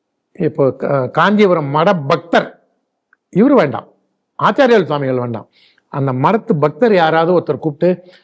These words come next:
"பா, இந்த மாதிரிலாம் பண்ணாதீங்கப்பா, நாளைக்கு காவல்துறை உங்களை, உங்க லைஃபே போயிடும்பான்னு" சொல்லியிருந்தாங்கன்னா, "காஞ்சி மடத்திற்கு இதில் பின்னணி உண்டா?" அப்படின்னு ஆத்தனவாயை அரைச்சிட்டு சன் நியூஸ், புதிய தலைமுறை,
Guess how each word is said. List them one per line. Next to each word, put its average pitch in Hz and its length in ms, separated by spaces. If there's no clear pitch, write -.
"பா, 226 160
இந்த 160 140
மாதிரிலாம் 185 300
பண்ணாதீங்கப்பா, 190 500
நாளைக்கு 170 320
காவல்துறை 196 500
உங்களை, 170 260
உங்க 151 320
லைஃபே 196 400
போயிடும்பான்னு" 196 500
சொல்லியிருந்தாங்கன்னா, 185 680
"காஞ்சி 294 440
மடத்திற்கு 294 680
இதில் 277 240
பின்னணி 294 340
உண்டா?" 294 680
அப்படின்னு 202 340
ஆத்தனவாயை 214 420
அரைச்சிட்டு 190 580
சன் 196 260
நியூஸ், 196 340
புதிய 208 220
தலைமுறை, 196 580